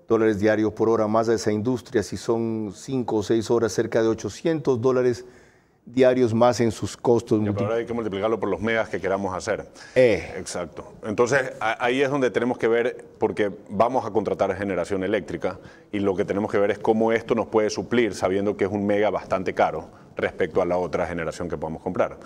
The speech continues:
Speaker 2: No se descarta, pero ahorita tenemos que jugar con todas las opciones, eh, y,
Speaker 1: Ve-,
Speaker 2: y
Speaker 1: veo que usted quiere ahorrar el máximo al Estado y yo lo puedo entender, pero el máximo ahorro que usted puede hacer es reducir al máximo el periodo de los apagones que va para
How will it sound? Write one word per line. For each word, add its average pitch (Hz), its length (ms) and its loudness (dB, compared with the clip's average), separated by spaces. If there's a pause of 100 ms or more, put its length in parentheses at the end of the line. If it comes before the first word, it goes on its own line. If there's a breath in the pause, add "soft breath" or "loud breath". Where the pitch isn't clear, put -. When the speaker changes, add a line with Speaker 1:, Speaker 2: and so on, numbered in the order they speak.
(220 loud breath)
Speaker 2:
No 117 160 4
se 127 140 4
descarta, 117 600 4
pero 107 140 2
ahorita 110 240 2
tenemos 113 220 -2
que 135 80 2
jugar 107 240 2
con 104 160 -2
todas 113 200 4
las 101 120 0
opciones, 98 560 -2 (440 loud breath)
eh, 92 520 0
y, 101 140 -6
Speaker 1:
Ve-, 117 100 2
Speaker 2:
y - 40 -4
Speaker 1:
veo 147 120 0
que 156 60 -2
usted 143 220 0
quiere 147 200 4
ahorrar 131 460 4
el 104 120 -2
máximo 107 480 -2
al 95 100 0
Estado 113 440 4
y 101 140 2
yo 113 100 6
lo 117 120 2
puedo 113 200 0
entender, 92 680 0 (580 soft breath)
pero 110 140 4
el 107 80 4
máximo 120 440 2
ahorro 120 260 4
que 104 80 0
usted 117 240 4
puede 110 260 6
hacer 117 280 2
es 107 120 4
reducir 107 460 2
al 101 120 0
máximo 110 480 0
el 92 80 -2
periodo 107 380 4
de 95 60 0
los 98 120 0
apagones 98 480 0
que 107 120 0
va 107 200 2
para 104 260 2